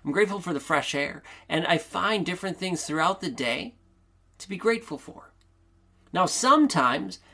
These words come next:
I'm very intentional about it. I stop and I pause and I think, "What am I grateful for right here and now?"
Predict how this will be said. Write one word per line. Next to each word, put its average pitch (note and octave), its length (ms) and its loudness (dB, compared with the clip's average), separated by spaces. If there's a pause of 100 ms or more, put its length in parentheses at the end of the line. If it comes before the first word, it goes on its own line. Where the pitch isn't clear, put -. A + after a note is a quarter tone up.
(200)
I'm F3 100 4
very G#3+ 220 6
intentional G#3 480 0
about C3 160 4
it. B2 80 2
I D#3 60 2
stop G3 360 6
and E3 100 0
I D#3+ 40 2
pause F#3+ 420 4
and E3 80 0
I D#3 40 0
think, D#3 140 -4
"What G#3+ 100 -4
am B3+ 80 -4
I G3+ 60 -4
grateful E3+ 400 -4
for D3+ 220 2
right B2+ 140 0
here B2+ 280 -2
and A#2+ 120 -2
now?" C3+ 360 -4